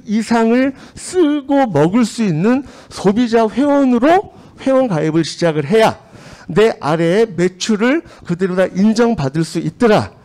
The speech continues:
라는 부분도 가장 이제 기본적인 그런 이제 회원 등급 조건이라고 보시면 좋을 것 같습니다.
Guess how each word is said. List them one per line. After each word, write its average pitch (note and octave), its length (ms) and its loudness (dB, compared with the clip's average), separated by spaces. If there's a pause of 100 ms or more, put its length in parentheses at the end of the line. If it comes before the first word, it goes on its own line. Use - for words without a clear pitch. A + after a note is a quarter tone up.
(200)
라는 F3 280 0
부분도 C#3+ 540 0
가장 C#3+ 300 -4 (120)
이제 B2 160 -4
기본적인 F3+ 800 0 (260)
그런 C3+ 180 -6
이제 C3+ 160 -4
회원 G#3 380 2 (240)
등급 F3 280 0
조건이라고 D3+ 600 2
보시면 C3 340 -4
좋을 C3+ 280 -2
것 D3 100 -4
같습니다. B2+ 560 -2